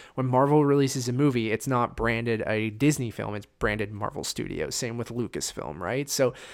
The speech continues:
they're separate studios within an overall company. So Fox looks like right now that they're staying as a studio,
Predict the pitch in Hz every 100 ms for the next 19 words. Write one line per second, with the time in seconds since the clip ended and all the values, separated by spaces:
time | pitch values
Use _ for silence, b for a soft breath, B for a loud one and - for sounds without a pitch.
0 | B - 156 202 175 151 - 170 151 147
1 | 139 131 127 131 120 113 113 110 101 -
2 | 156 147 117 104 101 - 127 120 - 135
3 | 131 135 - 131 127 139 120 113 101 120
4 | 196 190 127 117 - 127 120 110 101 104
5 | 104 - 247 208 143 113 127